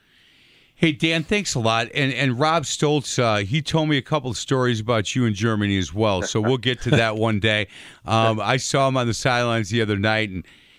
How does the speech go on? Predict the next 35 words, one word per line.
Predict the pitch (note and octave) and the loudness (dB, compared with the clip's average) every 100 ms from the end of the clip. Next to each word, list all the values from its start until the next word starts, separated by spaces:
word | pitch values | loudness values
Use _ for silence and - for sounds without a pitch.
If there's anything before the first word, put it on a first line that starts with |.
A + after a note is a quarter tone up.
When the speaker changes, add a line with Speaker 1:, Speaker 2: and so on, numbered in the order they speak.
| _ | _
Speaker 1:
called | B2+ A#2+ | 0 0
him | G#2+ | -2
chicken | - C#3+ B2 A2+ | -2 -2 -2 0
legs. | A#2 A2 F2+ | 0 0 -2
And | |
he | G#2+ | -4
said, | - A2 | 0 0
"Hey, | G2+ | 2
let | G2 C3 | 0 -2
me | G3+ | -2
tell | - G#3 | -2 -2
you | E3 | 0
a | |
couple | C#3 C#3+ - | -2 -4 -4
of | G#2+ | -6
things | C3+ B2+ G2+ | -2 0 -2
about, | G2+ A2 G2 F2 F#2+ | 0 0 0 -4 -8
about | G2+ G2 F#2 | -2 0 0
McCarty | F2+ - C3 A#2+ A2 | -4 -4 0 0 2
in | F#2 E2+ | 0 0
Germany, | G2+ F#2 F2+ F2 | -2 0 0 -2
too." | - A2+ F#2 | -2 -2 -2
So | F2 G2+ F#2+ - - - - - | -2 0 0 -2 -12 -16 -8 -2
he | C#3 | 0
said, | - C#3+ | 2 0
"Don't | A#2 C#3 D3+ | 0 -2 0
let | E3 | 0
him | D#3+ | 0
fool | B2+ - E3 D3+ | -4 -2 2 2
you. | B2 E2+ - - _ | 2 -2 -6 -20 _
Don't | A#2+ A#2 | 0 0
let | A#2 B2 | 0 0
him | A#2 | -2
fool | - C3+ B2+ | -4 -2 2
you." | A#2+ A2+ | 2 2